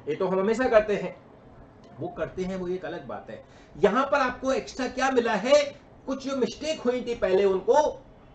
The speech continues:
improve करने का chance मिला है। Normally improve करने का चांस छह महीने बाद मिलता है, लेकिन यहां पर महीने भर बाद ही मिल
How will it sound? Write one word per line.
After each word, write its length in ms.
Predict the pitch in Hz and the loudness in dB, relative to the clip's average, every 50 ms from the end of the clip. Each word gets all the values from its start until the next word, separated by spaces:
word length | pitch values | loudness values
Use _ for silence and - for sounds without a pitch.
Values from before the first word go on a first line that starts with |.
| - - | -8 -4
improve 400 | 190 170 151 131 123 185 233 240 190 - | -4 -4 -4 -4 -4 -2 -2 -2 -2 -4
करने 240 | - 139 123 123 117 | -8 -8 -6 -6 -8
का 100 | - - | -10 -10
chance 320 | - - - - - - - | -12 -14 -16 -18 -18 -20 -20
मिला 180 | - - - - | -20 -20 -20 -20
है। 60 | - - - - - - - - - - - - 143 | -20 -20 -20 -20 -20 -20 -20 -20 -20 -20 -18 -6 2
Normally 360 | 151 190 214 240 247 262 262 | 6 6 8 8 6 2 2
improve 240 | 240 214 240 254 - | 0 0 -2 -4 -2
करने 220 | 247 240 233 240 | 0 2 4 4
का 80 | 240 240 | 4 4
चांस 340 | 233 226 233 233 220 - | 2 0 -2 -2 -2 -2
छह 140 | - 226 233 | -2 -2 0
महीने 240 | 233 233 220 226 220 | 2 2 0 2 4
बाद 180 | 208 202 196 196 | 4 4 4 4
मिलता 200 | 180 180 175 180 | 0 -2 -2 0
है, 80 | 185 185 | 0 0
लेकिन 160 | 185 175 185 | 0 -2 -2
यहां 140 | 175 175 165 | -4 -4 -4
पर 280 | - 180 208 190 - - - - - - - - | 0 2 0 0 0 -4 -18 -20 -20 -20 -14 -8
महीने 220 | 127 131 139 151 | -6 -6 -4 -4
भर 140 | 147 131 127 | -2 -2 -4
बाद 220 | 107 110 98 - 98 | -4 -4 -6 -8 -8
ही 60 | 92 | -12
मिल 140 | 92 - | -14 -16